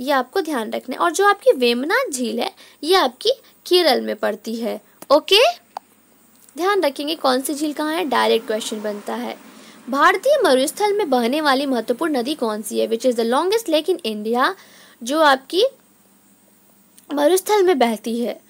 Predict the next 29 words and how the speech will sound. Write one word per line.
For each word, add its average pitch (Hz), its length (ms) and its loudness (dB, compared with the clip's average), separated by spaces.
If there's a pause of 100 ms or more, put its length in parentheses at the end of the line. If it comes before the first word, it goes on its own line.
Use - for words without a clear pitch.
(280)
वो 339 240 2
है 370 160 2
आपकी, 226 520 -2 (960)
इंग्लिश 254 320 -4
टाइपिंग 262 320 -2
मिस्टेक 254 380 -4
है, 277 60 -6
आप 269 120 -4
ध्यान 240 300 -8
देंगे। 233 340 -8 (260)
क्वेश्चन 269 380 2
आपका 339 300 4
है, 381 140 6
भारतीय 294 460 2
मरुस्थल 330 420 0
में 330 160 0
बहने 269 300 0
वाली 320 260 0 (400)
महत्वपूर्ण 403 720 6
नदी 330 240 6 (180)
कौन 370 340 6
सी 233 260 -4
है? - 160 -6 (380)
तो 247 60 -6
वो 285 180 2
है 302 120 4
आपकी 254 380 0 (300)
लूनी 359 440 6
नदी, 208 420 -4